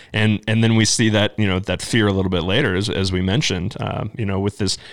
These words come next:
with this man who, who says, you know, "All right, Lord, like, I'm gonna trust you. I'm gonna trust you that this guy's conversion has, has taken," you know, and,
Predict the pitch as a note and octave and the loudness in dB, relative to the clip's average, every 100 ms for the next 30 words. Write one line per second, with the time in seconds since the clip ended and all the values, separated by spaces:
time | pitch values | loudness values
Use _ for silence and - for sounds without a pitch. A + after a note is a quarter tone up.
0 | - - - G2+ A2 G#2+ G#2 G#2+ G#2 G2 | -4 -2 2 2 2 2 4 4 4 4
1 | G2 G2 G2 G2 G2 F#2 - - _ _ | 4 2 0 0 0 -2 -2 -6 _ _
2 | - G2 F#2 F#2+ _ F#2 G#2+ C#3 G2+ A2 | -8 -6 -4 -6 _ -2 2 2 4 4
3 | A#2 - - F2+ G2 A#2 A2+ - B2+ - | 2 -2 -4 -4 0 2 2 4 2 2
4 | G2+ A2 A2 G2+ B2+ B2 C3+ A2 G#2 - | 2 2 2 2 2 2 4 4 2 -2
5 | - - - A2+ - A2+ A#2 A#2 A2 B2 | -18 -16 -2 0 2 2 2 2 2 2
6 | G#2 A#2 A#2 A2 G2+ G2 - G2+ G2+ F#2+ | 4 4 4 4 4 2 0 0 0 0
7 | G2+ - - C#3+ G2+ F#2 - _ _ _ | -2 0 0 0 0 -2 -2 _ _ _
8 | - F#2+ G2 A2+ A2+ | -2 0 2 4 4